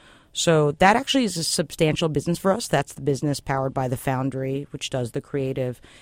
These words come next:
and the distribution. So we feel pretty good about that. The margins work for us, and we'll continue to invest in that. Um, you know, would that alone sustain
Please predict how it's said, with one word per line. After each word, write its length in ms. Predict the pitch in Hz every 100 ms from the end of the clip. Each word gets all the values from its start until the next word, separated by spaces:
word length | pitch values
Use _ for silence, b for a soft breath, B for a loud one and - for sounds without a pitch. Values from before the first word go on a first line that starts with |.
| B B
and 120 | 151
the 80 | 131
distribution. 920 | 120 135 - 123 131 135 165 185 185
So 180 | - 151
we 200 | 143 196
feel 440 | - 226 190 156 - _ _
pretty 220 | - 180 135
good 140 | 131
about 280 | 127 147 -
that. 240 | 170 170 - -
The 60 | 139
margins 640 | 135 131 135 135 135 123 120
work 280 | 127 135
for 220 | - 160 165
us, 320 | 196 - - b b b b b _ 156
and 680 | 143 135 135 131 131 135 -
we'll 180 | 160 156
continue 420 | 160 143 151 139
to 100 | 143
invest 380 | 123 113 107 -
in 60 | -
that. 160 | - _ _ b b b b 147
Um, 360 | 135 131 127 - - _ 220
you 80 |
know, 180 | 185 120 - b b b - _ - - -
would 400 | 190 175 175 135
that 220 | 165 185
alone 500 | 175 160 160 165 170
sustain 800 | - 151 - 143 143 147 147